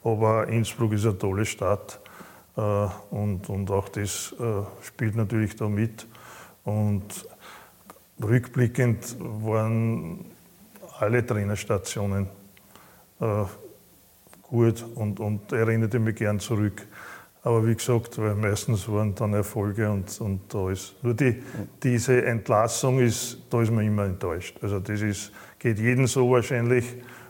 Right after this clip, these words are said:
Speaker 1: und, äh, passiert auch jedem Trainer den Besten.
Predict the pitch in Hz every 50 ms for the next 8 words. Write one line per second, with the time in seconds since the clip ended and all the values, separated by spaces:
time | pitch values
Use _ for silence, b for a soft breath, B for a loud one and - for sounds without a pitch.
0 | B B - 113 113 113 113 110 101 - - 117 110 107 104 107 104 104 - -
1 | - - 113 113 - 131 131 135 135 135 127 120 120 120 120 120 127 123 - -
2 | - 123 117 117 117 120 120 113 123 117 113 117 123 113 110 107 - - 127 117